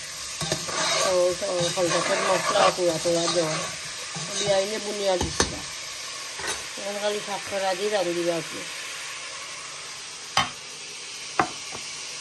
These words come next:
এইটা আমি এবার নানি রাখো। গরুর মাংস খাওনি। তোমার নানিয়ে বুনিয়া দিছে দেখলেন। তোমার নানির রাতের শোয়া আছে দেখলেন তো।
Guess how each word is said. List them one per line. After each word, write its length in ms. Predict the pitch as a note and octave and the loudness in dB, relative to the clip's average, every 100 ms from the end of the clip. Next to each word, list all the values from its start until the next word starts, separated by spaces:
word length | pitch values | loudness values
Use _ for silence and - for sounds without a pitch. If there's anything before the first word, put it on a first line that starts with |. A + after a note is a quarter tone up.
| - - - - - - - - - - - - - | -8 -8 -8 -8 -8 -8 -8 -8 -8 -8 -8 -6 -6
এইটা 160 | G#3 A3 | -2 -2
আমি 100 | G#3+ A#3+ | 2 2
এবার 160 | A3 G#3+ | 4 4
নানি 180 | G#3+ G3+ A#3 | 4 6 4
রাখো। 260 | A#3 - - - - - - - - - - - G3 | 4 2 0 -8 -12 -12 -16 -14 -14 -14 -4 -4 -2
গরুর 240 | G#3 G3+ G#3+ | -4 -2 -2
মাংস 240 | A3 F#3+ A3 G#3 | -2 -4 -6 -2
খাওনি। 340 | G#3+ F#3+ G#3+ G3+ - - - - - - | -2 0 -4 -6 -12 -14 -14 -16 -18 -14
তোমার 200 | G#3+ G#3+ A3+ | -6 -2 2
নানিয়ে 260 | G#3 G3+ G#3+ | 2 0 2
বুনিয়া 240 | A#3 A3 G#3 | 2 4 2
দিছে 220 | F#3+ - F#3 | -2 -4 -2
দেখলেন। 320 | F3+ F3+ F3+ F3 - - - - - | -2 2 0 0 -8 -14 -14 -12 -6
তোমার 220 | G3+ G#3 G#3+ | -2 0 4
নানির 260 | G3+ G#3 A3+ | 4 4 4
রাতের 300 | G3+ A3 G#3 - | 4 2 -4 4
শোয়া 200 | F#3 F#3 | 8 8
আছে 160 | F#3 F#3 | 6 0
দেখলেন 320 | F3 F3 F3+ E3 | -4 2 2 2
তো। 80 | - | -8